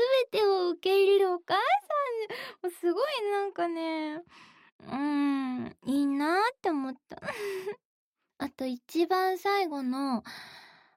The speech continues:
あれね、あの、ちっちゃくなっちゃったっていう。あの、ご-、合法、ふんふん。あ、あんなどこまで言っていいのかわからんけ-、あんまちゃんとは言わないけど。<laughs> ね、あの、こういうのなんて言うんだっけな。バブミだ、バブミ。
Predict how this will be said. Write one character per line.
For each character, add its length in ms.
あ 60
れ 160
ね、 340
あ 120
の、 460
ち 120
っ 120
ち 80
ゃ 60
く 160
な 100
っ 40
ち 80
ゃ 40
っ 140
た 80
っ 20
て 60
い 40
う。 80
あ 40
の、 20
ご-、 40
合 360
法、 600
ふ 100
ん 60
ふ 80
ん。 180
あ、 160
あ 60
ん 80
な 100
ど 140
こ 120
ま 120
で 60
言 100
っ 20
て 140
い 40
い 40
の 140
か 100
わ 140
か 160
ら 120
ん 80
け-、 80
あ 100
ん 40
ま 120
ち 80
ゃ 60
ん 60
と 60
は 100
言 120
わ 60
な 100
い 80
け 100
ど。 80
<laughs> 680
ね、 380
あ 60
の、 280
こ 160
う 20
い 40
う 20
の 80
な 180
ん 100
て 80
言 120
う 40
ん 40
だ 80
っ 60
け 100
な。 220
バ 160
ブ 220
ミ 140
だ、 120
バ 220
ブ 160
ミ。 220